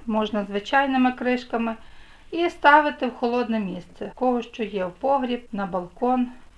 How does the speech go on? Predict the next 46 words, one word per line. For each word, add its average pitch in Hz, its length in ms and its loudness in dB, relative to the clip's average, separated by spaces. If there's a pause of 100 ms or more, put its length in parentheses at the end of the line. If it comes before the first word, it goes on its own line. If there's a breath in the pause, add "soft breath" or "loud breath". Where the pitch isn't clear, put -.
(160)
чи 214 120 -4
в 208 60 -6
холодильник, 220 760 -2
але 208 220 2
в 202 60 -6
холодильник, 247 540 -2
коли 220 220 0
вона 214 240 -2
вже 202 180 -4
вистигне. 180 640 -6
Залишаю 226 640 0
капусту 226 500 -2
на 202 140 -2
три 208 240 -2
дні. 240 320 -2 (140 loud breath)
Кажуть, 269 340 0
що 247 180 -2
можна 233 280 2
її 214 220 -2
їсти 208 280 -8
на 196 140 -4
другий 208 300 -2
день, 311 320 2
але 269 220 4
все 277 200 -4
рівно 190 380 -2
через 220 300 0
три 202 280 -4
дні 247 320 2
вона 233 360 0
вже 208 140 -6
буде 220 260 -4
смачна. 190 580 -8 (120)
Для 240 220 2
мене 262 300 6
буде 233 240 -2
три 254 240 -4
дні, 320 320 0
а - 100 0
для 220 180 -4
вас 320 200 0 (120)
буде 233 260 -4
одна 214 360 -2
мить. 185 380 -8 (280)
Капуста 240 540 0
постояла, 185 960 0